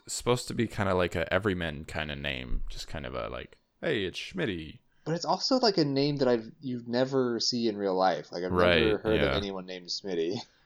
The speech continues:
Speaker 1: Yeah, I don't know.
Speaker 2: Um, anyways, the, there's also this running joke, I guess running, and it happens twice, where
Speaker 1: <laughs>
Speaker 2: Vinny, uh, no, Larry, I mean, ugh, orders a drink at the bar that's like,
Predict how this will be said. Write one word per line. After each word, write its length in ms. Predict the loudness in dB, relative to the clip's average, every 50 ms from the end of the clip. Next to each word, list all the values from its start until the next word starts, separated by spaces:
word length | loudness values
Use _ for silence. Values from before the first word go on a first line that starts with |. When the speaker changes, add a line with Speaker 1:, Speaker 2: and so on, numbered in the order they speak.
| -20 -20 -10
Speaker 1:
Yeah, 420 | -4 0 2 4 6 6 6 4 2 -4 -8 -6
I 60 | -2 -2
don't 120 | 0 2
know. 140 | 2 2 2
Speaker 2:
Um, 340 | 2 0 -2 -4 -10 -14 -18 _ _ _ _ _ _ _ _ _
anyways, 540 | -2 0 2 2 2 2 2 0 -2 -4 -8
the, 340 | -6 0 2 2 2 2 0 _ _ -18 -4
there's 260 | 2 6 6 6 8 8
also 240 | 6 6 6 6 4
this 180 | 4 4 4 2
running 260 | 2 0 0 0 0
joke, 320 | 2 4 4 4 2 -2 -6
I 100 | -6 -2
guess 240 | 0 0 0 0 -4 -8 _ _ _ _ _ -4
running, 320 | -2 -2 0 0 -2 -4 -4
and 80 | -4
it 40 | -2
happens 340 | -2 -2 -2 -4 -6 -10 -10
twice, 480 | -4 2 4 4 4 4 2 -2 -6 -8 -12 -18 -20 -8 0
where 440 | 2 2 2 6 6 8 10 10 10
Speaker 1:
<laughs> 500 | 8 8 4 2 2 0 0 0 -2 -2 -4
Speaker 2:
Vinny, 720 | -8 -4 2 4 4 4 6 4 4 4 2 2 0 -2 -6 -12 -20 _ -4
uh, 240 | 0 2 2 2 4
no, 180 | 4 2 2 2
Larry, 480 | 2 4 6 8 8 8 8 8 6
I 40 | 4
mean, 240 | 2 0 -4 -6 -8 -4 0
ugh, 220 | 2 2 2 0 -4 _ _ _ _ _
orders 720 | 0 4 4 4 6 6 6 6 6 4 2 0 0 -2 -2 -4
a 140 | -2 -2 -2
drink 320 | 0 0 0 0 2 2 0
at 120 | 0 0
the 60 | -2
bar 580 | 0 2 4 6 6 6 6 6 4 2 0 -4 _ _ _ _ _
that's 280 | 0 0 0 0 0 0
like, 320 | 0 2 2 2 0 -2